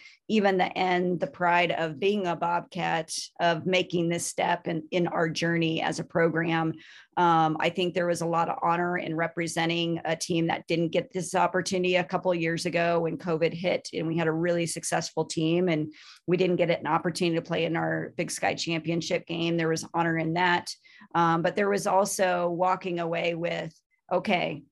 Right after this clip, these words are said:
we've done this. Now what's the next step for, for Montana State in our program?" And so I think both the men's and wo-, women's teams have, have grown quite a lot,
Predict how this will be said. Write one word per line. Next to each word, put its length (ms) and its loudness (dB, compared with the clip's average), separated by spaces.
we've 220 0
done 240 4
this. 360 0
Now 240 0
what's 260 -4
the 80 -8
next 260 -4
step 320 0
for, 440 -2
for 120 0
Montana 500 -2
State 340 -4
in 120 0
our 120 -4
program?" 540 -2
And 140 0
so 340 -2
I 100 -4
think 240 -2
both 220 2
the 80 -4
men's 340 0
and 80 -2
wo-, 200 -4
women's 320 -2
teams 480 0
have, 240 -4
have 240 0
grown 380 2
quite 520 0
a 40 -2
lot, 480 0